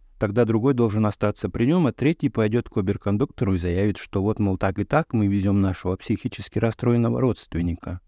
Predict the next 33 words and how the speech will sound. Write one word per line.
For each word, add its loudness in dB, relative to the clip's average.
что 0
он 4
до 4
сих -8
пор 2
был 0
спокоен, -2
теперь 0
вдруг -4
начинает 0
приходить -2
в 0
нервное 2
состояние, -2
что 2
ввиду 4
безопасности -2
прочих -2
пассажиров -6
его 4
не 2
мешало 0
бы -4
заблаговременно 2
изолировать». -2
Мы 4
согласились, 2
что -4
план 2
академика 0
прост -2
и -4
верен, -2